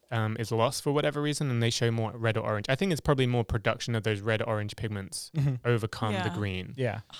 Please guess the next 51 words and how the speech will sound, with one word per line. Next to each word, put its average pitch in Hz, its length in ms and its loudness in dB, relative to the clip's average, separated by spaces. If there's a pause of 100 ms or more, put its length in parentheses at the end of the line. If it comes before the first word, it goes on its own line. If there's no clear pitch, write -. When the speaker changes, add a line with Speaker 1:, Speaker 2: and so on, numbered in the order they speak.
(340)
Speaker 1:
So - 100 -8
they're 131 140 6
more 131 160 4
common 113 280 2
in 104 280 -2
insects, 113 480 -6
like 131 120 -10
Speaker 2:
Yeah. 113 200 -2
Speaker 1:
grasshoppers, 117 560 0
katydids, 104 640 -4 (280)
that - 100 -6
Speaker 3:
Hmm. - 20 -12
Speaker 1:
kind 123 140 -10
of 127 60 -10
stuff. 135 320 -10 (180)
I'd 123 120 0
Speaker 3:
I 127 40 6
Speaker 1:
love 113 140 4
Speaker 3:
wanna - 60 -6
Speaker 1:
to 107 60 -4
Speaker 3:
see 113 140 -4
Speaker 1:
see 101 40 -2
one. 98 120 -2
Speaker 3:
those. 101 300 -8 (200)
Yeah. 220 200 -10 (100)
Do 233 80 0
they 214 120 -2
Speaker 2:
Uh, 214 40 -4
Speaker 3:
have 226 200 -4
pictures 240 400 -4
at 254 120 -8
Speaker 2:
do - 180 4
you 156 40 8
Speaker 3:
Kelly's? 151 120 10
Speaker 2:
know 151 220 10
who 143 180 4
else, 135 320 6
um, 123 440 2 (180)
you 135 100 -4
know, 123 240 0
the, 113 360 -2 (100)
wh-, - 240 -14
who's 135 160 0
the 139 80 -4
guy 120 160 2
who 120 80 2
makes 117 240 -2
the 107 400 -2 (180)
books 120 400 -6
for 120 160 -2
Ohio 110 600 0